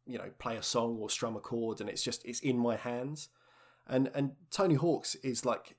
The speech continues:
it's the same feeling that I, you know, with the remaster,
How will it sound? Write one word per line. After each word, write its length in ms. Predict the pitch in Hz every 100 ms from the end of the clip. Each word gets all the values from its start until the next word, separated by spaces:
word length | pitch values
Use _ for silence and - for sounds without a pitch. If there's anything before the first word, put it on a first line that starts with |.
| -
it's 160 | 123
the 100 | -
same 360 | 139 156 147 123
feeling 580 | - 143 - - - 151 _ _ _ _ _ 123
that 240 | 110 - 139
I, 60 | 139 -
you 140 | 151
know, 140 | 110 95 - -
with 140 | 143
the 60 | 147
remaster, 640 | 143 135 120 117 107 101